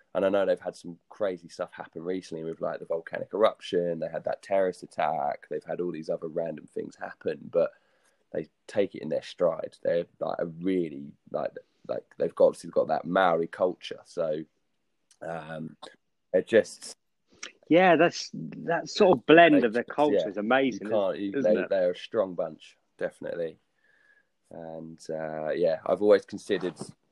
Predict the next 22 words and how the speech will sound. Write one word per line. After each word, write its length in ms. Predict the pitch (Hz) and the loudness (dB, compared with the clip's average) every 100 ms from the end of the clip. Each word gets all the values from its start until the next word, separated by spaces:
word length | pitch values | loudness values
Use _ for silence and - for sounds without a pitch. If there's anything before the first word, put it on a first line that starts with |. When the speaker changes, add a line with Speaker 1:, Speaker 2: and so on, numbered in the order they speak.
| - | -4
Speaker 1:
moving 480 | 107 107 95 92 | 0 0 0 -6
back 300 | 90 92 - | -2 -2 -2
there, 240 | - 82 82 | -4 -2 -2
but 120 | - | -4
I 40 | |
think 220 | - 113 117 | -6 -6 -6
it's 120 | - | -2
somewhere 260 | 110 98 | 0 4
I'd 160 | 90 87 | 4 2
wanna 160 | 92 85 | -4 -6
retire, 720 | 85 - - 92 95 107 120 _ | -8 -14 -10 -6 -6 -6 -10 _
'cause 160 | 104 | -8
it 120 | 101 | -8
is 240 | - 113 - | -2 -2 0
very 360 | 104 104 98 | 2 2 2
s-, 280 | 95 - - _ | -6 -14 -20 _
sort 220 | - 110 | -10 -10
of, 120 | - | -8
it 140 | 98 - | -10 -10
just 200 | 135 - - - | -14 -16 -20 -20
tropical 280 | - 160 - _ _ _ - 85 78 | -2 -2 -2 _ _ _ -6 -4 -2
life. 320 | 82 73 | 0 -2